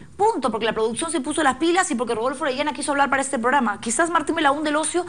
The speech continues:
haya pensado lo mismo. "Quiero hablar para el programa de Milagros Leiva y no para otro programa". A veces conseguimos algunos, a los mejores entrevistados, otras veces nos ganan, es parte de la competencia. Y Milagros Leiva hasta ayer competía con nosotros y creo que siempre ha sido una competencia de lo más sana. Quizás, eh,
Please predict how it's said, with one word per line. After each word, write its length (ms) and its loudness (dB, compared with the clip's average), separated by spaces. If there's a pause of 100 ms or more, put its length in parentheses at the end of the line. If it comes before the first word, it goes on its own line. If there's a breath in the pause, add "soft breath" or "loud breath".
(200 loud breath)
haya 180 4
pensado 300 2
lo 120 4
mismo. 360 2 (220 loud breath)
"Quiero 160 6
hablar 180 6
para 140 4
el 80 2
programa 220 4
de 40 0
Milagros 320 2
Leiva 320 2
y 80 0
no 180 2
para 220 0
otro 260 0
programa". 520 2 (200 loud breath)
A 120 6
veces 260 2
conseguimos 500 0
algunos, 460 2
a 60 2
los 80 4
mejores 320 2
entrevistados, 680 2
otras 220 0
veces 240 -4
nos 160 -6
ganan, 340 2
es 100 -6
parte 280 -2
de 40 2
la 100 0
competencia. 640 -2 (280 loud breath)
Y 80 0
Milagros 320 0
Leiva 240 2
hasta 200 -2
ayer 240 2
competía 500 2
con 340 0
nosotros 680 2
y 60 -4
creo 160 0
que 80 -6
siempre 240 -2
ha 20 -2
sido 140 -4
una 140 2
competencia 500 2
de 80 4
lo 120 2
más 180 4 (220 loud breath)
sana. 540 2 (240 loud breath)
Quizás, 360 0
eh, 360 -2